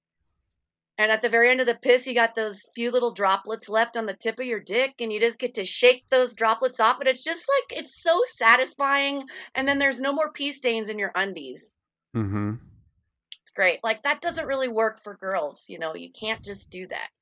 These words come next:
Speaker 1: I don't say that part at the end of my bit.
Speaker 2: <laughs>
Speaker 1: End of my bits. But I imagine that would be a wonderful thing about,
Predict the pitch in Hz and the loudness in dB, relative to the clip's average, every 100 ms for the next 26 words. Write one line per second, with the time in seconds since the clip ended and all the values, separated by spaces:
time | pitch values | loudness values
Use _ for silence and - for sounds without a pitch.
0 | _ - 294 381 359 254 311 277 233 214 | _ 6 8 10 6 6 4 6 6 4
1 | - 160 143 - 180 156 160 - - - | 0 -8 -8 -10 -14 -12 -12 -14 -14 -18
2 | - _ - _ _ - - _ _ - | -20 _ -20 _ _ -20 -20 _ _ 0
3 | 220 - 240 - 247 - - - - - | 0 2 0 0 -2 -2 -4 -4 -8 -10
4 | - 269 202 190 185 180 156 175 160 - | -12 -8 -6 -6 -6 -6 -4 -4 -4 -6
5 | - - _ _ _ _ _ _ _ _ | -20 -20 _ _ _ _ _ _ _ _
6 | _ _ _ _ _ _ _ _ _ _ | _ _ _ _ _ _ _ _ _ _
7 | _ - 214 214 226 226 226 214 220 202 | _ -2 4 6 6 4 4 6 4 2
8 | 196 175 185 208 196 196 196 170 185 208 | -4 2 2 0 -6 -6 -8 -6 -6 -4
9 | 214 202 202 196 185 175 170 160 | -6 -8 -12 -10 -10 -8 -4 -4